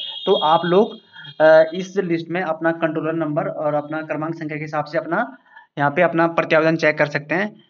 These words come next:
तो रुद्रप्रयाग जनपद में काफ़ी ज़्यादा जो अभ्यर्थी है उनका form यहाँ पे, अ, अनहर पाया गया है, क्योंकि उनके द्वारा यहाँ पे certificate नहीं लगवाया गया था पीएच का। तो आप लोग list check कर लीजिएगा, ठीक है। लिस्ट काफ़ी लंबी चौड़ी है,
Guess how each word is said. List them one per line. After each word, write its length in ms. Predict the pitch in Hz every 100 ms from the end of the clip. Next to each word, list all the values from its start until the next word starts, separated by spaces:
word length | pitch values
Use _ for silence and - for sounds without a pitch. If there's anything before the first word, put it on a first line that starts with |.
| -
तो 60 |
रुद्रप्रयाग 360 | 160 160 175 180
जनपद 220 | 180 185
में 100 | 196
काफ़ी 460 | 196 165 170 208 196
ज़्यादा 320 | 156 156 180
जो 220 | 180 185
अभ्यर्थी 420 | 185 156 143 139
है 40 | 180
उनका 220 | 160 160
form 260 | - 160 160
यहाँ 140 | 143
पे, 120 | 208 254 254 - _ _
अ, 40 | 147
अनहर 400 | 147 151 151 175
पाया 200 | 156 156
गया 120 | 151
है, 60 |
क्योंकि 200 | 160 175
उनके 160 | 175 175
द्वारा 200 | 170 165
यहाँ 100 | 160
पे 320 | 175 170 -
certificate 500 | 160 151 143 147 175
नहीं 220 | 170 147
लगवाया 280 | 165 151 143
गया 140 | 139 135
था 80 |
पीएच 380 | 160 156 147 143
का। 220 | 151 214 - - _
तो 80 | -
आप 220 | 170 170
लोग 120 | 190 185
list 240 | 180 -
check 160 | 175 165
कर 60 |
लीजिएगा, 420 | 156 143 143 160
ठीक 180 | 185 175
है। 60 | 185
लिस्ट 280 | 165 175 -
काफ़ी 260 | 139 -
लंबी 260 | 156 151 156
चौड़ी 240 | 151 143
है, 140 | 143